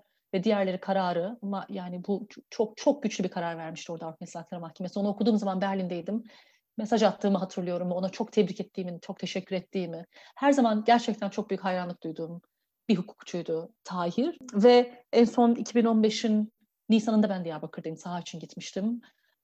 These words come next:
Yine görüştük tabii ki. Her zamanki gibi ben onu ziyaret ettim. Ve ya, yani o zaman tabii baro başkanıydı. Çok yoğundu ama yine de, e, ofisinde buluştuk. Benim birkaç sorum vardı böyle acil yazdığım bir makaleye ilişkin. Onları s-, her zamanki gibi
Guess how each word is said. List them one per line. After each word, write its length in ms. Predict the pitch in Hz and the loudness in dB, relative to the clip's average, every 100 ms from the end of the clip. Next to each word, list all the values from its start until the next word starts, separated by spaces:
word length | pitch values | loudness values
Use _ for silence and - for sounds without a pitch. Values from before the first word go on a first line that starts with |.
| _ - | _ 4
Yine 180 | 254 269 | 10 10
görüştük 360 | 233 208 - 190 | 12 8 6 0
tabii 160 | 196 | 0
ki. 80 | 190 | 2
Her 140 | 196 214 | 4 6
zamanki 340 | 208 185 185 | 4 2 -2
gibi 100 | 165 | -2
ben 100 | 170 | -2
onu 120 | 170 | -2
ziyaret 380 | 156 170 165 165 | -4 -4 -4 -6
ettim. 500 | 165 - 240 349 330 _ _ - | -10 0 2 2 -6 _ _ -2
Ve 460 | 214 240 226 - - | 6 8 6 2 2
ya, 260 | 233 220 214 | 6 6 4
yani 200 | 220 202 | 0 2
o 60 | 208 | 2
zaman 200 | 196 214 | 2 2
tabii 180 | 202 196 | 2 4
baro 140 | 214 202 208 | 4 4 0
başkanıydı. 580 | 185 170 - 202 180 185 | -6 -6 -6 -4 -4 -2
Çok 240 | - 226 | -2 2
yoğundu 260 | 196 170 196 | 2 2 0
ama 120 | 214 | 2
yine 300 | 214 240 208 | 8 8 8
de, 220 | 175 - - | 2 -4 -14
e, 20 | 180 87 | -16 -12
ofisinde 800 | 196 - 208 196 185 175 175 240 - 208 | -10 -8 -8 -6 -6 -4 -4 -6 -12 -8
buluştuk. 680 | 196 202 196 - 220 214 - - _ - | -2 0 -2 -4 -8 -8 -12 -20 _ -2
Benim 180 | 208 196 | 2 2
birkaç 280 | 233 208 | 0 -8
sorum 260 | - 202 190 | -4 -2 -2
vardı 240 | 185 175 170 | -2 -4 -4
böyle 140 | 175 | -6
acil 320 | 170 175 170 | -4 -6 -6
yazdığım 340 | 196 175 165 175 | -4 -4 -6 -6
bir 60 | |
makaleye 560 | 175 175 170 185 185 185 | -6 -10 -10 -8 -6 -4
ilişkin. 340 | 175 - 165 | -6 -8 -10
Onları 300 | 170 196 185 | -4 -2 -2
s-, 160 | 185 - | -4 -6
her 140 | 208 208 | -2 0
zamanki 440 | 190 170 160 170 | -2 -6 -8 -10
gibi 260 | 156 156 | -8 -8